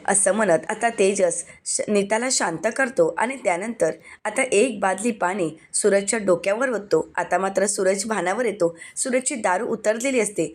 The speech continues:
सूरज विचारतो, "काय करतोयस तू हे?" तर तेजस म्हणतो, "काहीच नाही, दिवाळीची पहिली अंघोळ बाकी होती ना,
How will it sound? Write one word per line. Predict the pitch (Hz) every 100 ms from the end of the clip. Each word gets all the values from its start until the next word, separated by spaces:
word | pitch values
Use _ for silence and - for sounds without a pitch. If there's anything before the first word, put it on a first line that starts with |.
| _ -
सूरज | 214 190 208
विचारतो, | 196 190 208 214
"काय | 214 214 208
करतोयस | 208 262 262 269 262
तू | 226
हे?" | 202
तर | 165 - 262 254
तेजस | 202 196 220
म्हणतो, | 247 254
"काहीच | 285 254 269 -
नाही, | 214 180 -
दिवाळीची | - 208 208 208 247
पहिली | 233 202 190
अंघोळ | 214 220 247
बाकी | 220 156 -
होती | 254 240
ना, | 214